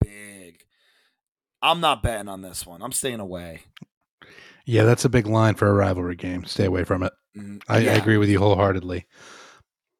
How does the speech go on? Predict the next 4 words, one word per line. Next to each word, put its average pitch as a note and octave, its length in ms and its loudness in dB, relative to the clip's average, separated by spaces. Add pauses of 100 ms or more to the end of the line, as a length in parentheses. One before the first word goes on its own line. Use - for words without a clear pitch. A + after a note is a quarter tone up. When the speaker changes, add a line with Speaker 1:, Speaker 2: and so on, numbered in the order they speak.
(400)
Speaker 2:
Uh, G2+ 320 -4
Speaker 1:
Um, F#2+ 120 -10
Speaker 2:
Pac-twelve, D#3 720 2 (880)
styles, C3 840 0